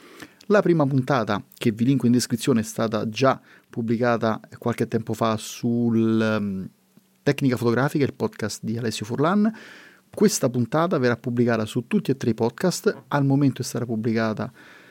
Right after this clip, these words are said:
su, mm, Impara la fotografia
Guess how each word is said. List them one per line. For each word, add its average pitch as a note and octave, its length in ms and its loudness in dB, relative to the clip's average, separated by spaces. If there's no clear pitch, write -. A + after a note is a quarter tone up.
su, B2 420 2
mm, A2 260 2
Impara C#3 280 2
la A#2+ 80 0
fotografia A#2 580 0